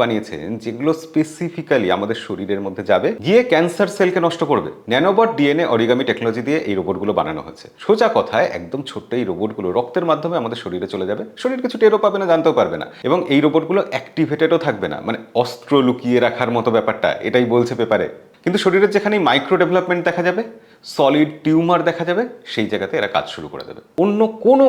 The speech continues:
কোষের ক্ষতি করবে না, শুধুমাত্র ক্যান্সার সেলগুলোকেই এরা মেরে ফেলবে। এবং ল্যাবে ইঁদুরের মধ্যে already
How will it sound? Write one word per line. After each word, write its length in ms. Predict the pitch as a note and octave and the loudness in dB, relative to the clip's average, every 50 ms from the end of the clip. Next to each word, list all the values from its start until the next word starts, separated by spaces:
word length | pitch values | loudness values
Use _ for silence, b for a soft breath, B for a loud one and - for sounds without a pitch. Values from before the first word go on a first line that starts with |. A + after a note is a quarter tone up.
| C4 | 4
কোষের 240 | A#3 - - G3+ F3 - | 2 0 2 0 0 0
ক্ষতি 180 | D#3 C#3+ B2+ - G2 | -2 -2 -2 -2 -4
করবে 180 | F2 - D#2 C#2+ | -4 -4 -6 -10
না, 40 | - - - _ _ - - - | -12 -16 -20 _ _ -18 -8 -4
শুধুমাত্র 420 | F#3+ F3 F3+ F3+ F3 E3+ E3+ - F3 E3 E3+ - | -4 -4 -2 -2 -2 -2 -2 -2 -4 -2 0 2
ক্যান্সার 480 | C3 C3 C3+ C3+ - - D3 C#3 C#3 C3 - - | 2 2 0 -2 -2 0 2 2 2 0 -2 -2
সেলগুলোকেই 680 | C3 A#2+ A#2+ A#2+ A#2 A#2+ B2 A#2+ A#2 - D#3 D3+ D3 B2+ - | -2 0 0 -2 -4 -2 -4 -2 -2 0 0 0 0 0 0
এরা 120 | A#2 A2 G#2 | 0 0 2
মেরে 140 | - G#2+ G#2 - | 2 0 -2 -2
ফেলবে। 220 | G#2+ F#2 D2+ D2 - - B B B | -4 -8 -8 -10 -12 -14 B B B
এবং 100 | C#3 D#3+ C3 F#2+ | 0 0 2 2
ল্যাবে 280 | F#2+ G#2 A2+ B2 D3 A2+ A#2 A#2 B2+ A#2 | 2 2 4 4 4 2 2 2 0 -4
ইঁদুরের 280 | G#2+ A#2 B2 C#3+ C#3 C3+ | -4 -4 -2 -2 -2 -2
মধ্যে 160 | C#3 C3 - D3 A2+ | -2 -2 0 0 2
already 260 | G2 G2 A2+ A2+ A#2 | 2 2 0 -2 -4